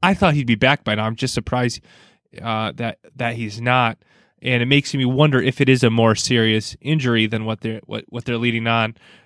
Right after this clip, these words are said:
or they're just, alternatively, if I, I'm just guessing here, obviously.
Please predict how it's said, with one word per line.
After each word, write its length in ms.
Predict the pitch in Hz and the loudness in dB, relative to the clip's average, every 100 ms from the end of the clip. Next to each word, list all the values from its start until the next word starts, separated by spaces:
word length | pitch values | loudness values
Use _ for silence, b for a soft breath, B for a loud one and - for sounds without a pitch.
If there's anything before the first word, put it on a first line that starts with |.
| b - _ _ | b -20 _ _
or 140 | 190 196 | 2 4
they're 100 | 196 | 4
just, 180 | 170 - _ _ - _ _ _ _ | 2 -2 _ _ -20 _ _ _ _
alternatively, 680 | 143 - 226 151 120 120 131 - | -10 -4 0 -2 -2 -6 -8 -14
if 160 | 127 | -4
I, 100 | 120 127 | -4 -2
I'm 160 | 185 | 0
just 200 | 170 160 | 0 0
guessing 300 | 123 101 - | -2 -4 -8
here, 160 | - 110 | -14 -12
obviously. 400 | 110 117 - 110 | -10 -10 -12 -14